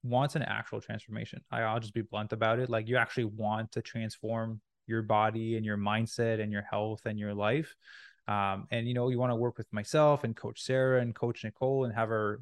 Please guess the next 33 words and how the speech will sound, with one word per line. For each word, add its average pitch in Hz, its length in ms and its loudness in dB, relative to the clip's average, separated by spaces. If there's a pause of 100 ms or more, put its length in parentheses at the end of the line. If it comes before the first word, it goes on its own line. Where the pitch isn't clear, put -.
(140)
join 127 180 2
our 120 100 0
amazing 117 400 0
community. 117 540 -2
So 113 260 0 (380)
there's 120 180 2
a, 117 240 4
there's 123 180 0
a 139 40 2
link 139 180 0
in 156 80 0
the 143 80 2
show 107 180 0
notes 107 360 -4 (100)
where 113 160 2
you 113 100 2
can 120 120 -2
get 123 100 4
a 120 40 0
bit 135 120 0
more 135 160 2
details 113 580 -2
about 107 240 0
the 110 60 -4
program. 107 600 -2 (100)
Um, 101 260 -8
there's 113 160 -2
a 117 60 -4
link 120 240 -4
for - 100 -6
you 120 60 -2
to 110 60 2
apply, 123 440 4